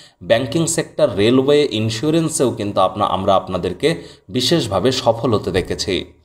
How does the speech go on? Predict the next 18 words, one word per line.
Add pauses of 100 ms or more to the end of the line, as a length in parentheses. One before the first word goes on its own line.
(140)
সিংহ
রাশির
জাতক
জাতিকাদের
রাশির
অধিপতি
হচ্ছেন (100)
গ্রহদের
রাজা (220)
সূর্য (220)
এবং
আপনাদের
কর্মস্থানের
অধিপতি
হচ্ছেন
শুক্রাচার্য,
অসুরদের
গুরুদেব।